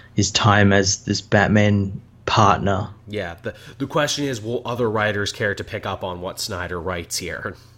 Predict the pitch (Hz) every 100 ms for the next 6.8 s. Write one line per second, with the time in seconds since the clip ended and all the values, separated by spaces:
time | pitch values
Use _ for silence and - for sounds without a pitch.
0 | - - - - - - - - - 92
1 | 90 92 - - 104 101 - 92 101 82
2 | 98 90 90 85 85 92 87 87 85 85
3 | 95 - 87 85 85 87 80 80 92 135
4 | 135 127 120 113 107 - 95 - 92 82
5 | 85 85 90 104 101 95 90 - 90 90
6 | 80 80 82 85 76 71 -